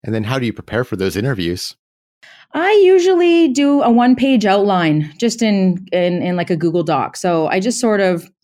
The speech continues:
Speaker 2: craft, uh, their sort of career journey. I start with, you know, how they got into film. What I'm finding is, uh, that journey is so different for everyone.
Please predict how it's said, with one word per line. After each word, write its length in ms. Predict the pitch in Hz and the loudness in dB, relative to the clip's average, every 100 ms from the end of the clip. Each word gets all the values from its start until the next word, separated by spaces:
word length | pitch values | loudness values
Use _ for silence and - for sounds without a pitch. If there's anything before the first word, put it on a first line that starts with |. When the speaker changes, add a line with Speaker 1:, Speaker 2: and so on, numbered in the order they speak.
| - _ | -20 _
Speaker 2:
craft, 560 | - 214 202 208 202 - | -6 -2 0 0 -4 -4
uh, 400 | 185 170 147 101 | 0 0 0 -4
their 340 | 214 - 196 185 | -10 -4 -4 -2
sort 180 | 233 | -4
of 100 | 208 | -4
career 360 | 190 190 180 196 | -4 -2 0 0
journey. 340 | 190 233 254 | 0 0 2
I 60 | 226 | 0
start 400 | 185 196 180 170 | -2 -2 -2 0
with, 320 | 175 170 - - _ - | -2 -2 -6 -18 _ -2
you 80 | 262 | 0
know, 80 | |
how 180 | 202 202 | 0 0
they 120 | 196 | 0
got 160 | 175 151 | 0 -2
into 220 | 180 226 | -2 -4
film. 380 | 214 240 269 302 - _ _ - | -4 -2 -2 -2 -8 _ _ -2
What 100 | 240 | 0
I'm 100 | 240 | 2
finding 540 | 214 196 214 220 226 | 0 0 2 2 2
is, 420 | 190 175 156 - - | 2 0 -4 -10 -6
uh, 280 | 165 156 151 - | -4 -2 -4 -2
that 200 | 208 202 | 0 0
journey 300 | 214 220 196 | 0 2 0
is 240 | 156 - | -4 -6
so 280 | 190 185 196 | -2 0 0
different 560 | 147 156 - 226 269 - | -2 -6 -2 -2 -2 -2
for 100 | 165 | -4
everyone. 560 | 165 214 233 285 359 | 0 0 0 0 -4